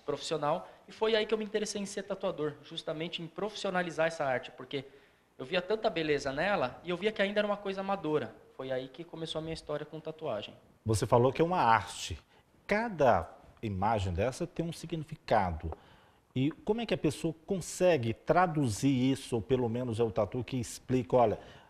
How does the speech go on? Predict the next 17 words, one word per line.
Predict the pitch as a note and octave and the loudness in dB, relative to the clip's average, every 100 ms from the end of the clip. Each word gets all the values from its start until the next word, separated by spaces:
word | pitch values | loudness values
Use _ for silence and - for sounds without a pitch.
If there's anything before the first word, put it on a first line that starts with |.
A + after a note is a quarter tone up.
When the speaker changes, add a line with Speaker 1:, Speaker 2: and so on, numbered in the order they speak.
| _ _ _ - | _ _ _ -10
Speaker 2:
o | - | -6
palhaço | G#2 C3 B2+ E3+ F#3+ - | 6 8 10 6 4 -4
significa | - C#3+ C#3 - E3 - | -4 -4 -4 -4 -6 -4
tal | E3 D#3+ C#3+ | 2 2 2
coisa, | - C#3 A#2+ F#2 E2 E2+ - - - | 2 6 6 4 -4 -8 -10 -20 -20
o, | - A#2+ B2 B2+ B2+ B2+ B2 A#2+ A#2 A2 G#2+ G2 | -6 -2 0 0 -2 -2 -2 0 0 -2 -4 -10
o, | F#2+ _ _ _ _ _ | -14 _ _ _ _ _
o | A2+ | -10
símbolo | - - - D3 D3 C#3+ B2+ A#2+ B2 E3+ | -8 -8 0 0 2 0 0 0 2 4
oito | G3 F#3 C#3 | 4 2 -6
significa | D#3+ D3 C3+ - D#3+ D#3+ | -6 -4 -6 -2 -2 0
o | D#3+ | -4
infinito | - D3+ D3 D3+ C#3 - | -2 -2 0 0 0 -4
e | A#2+ | -8
tal, | - C#3 | 0 0
e | |
tal. | C3 | 0